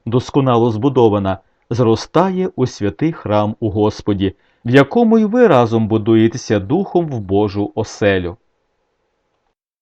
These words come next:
Послання апостола Павла до Ефесян. Розділ третій. З цієї причини для вас,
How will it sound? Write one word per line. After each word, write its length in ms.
Послання 760
апостола 680
Павла 480
до 280
Ефесян. 600
Розділ 440
третій. 520
З 140
цієї 400
причини 760
для 220
вас, 420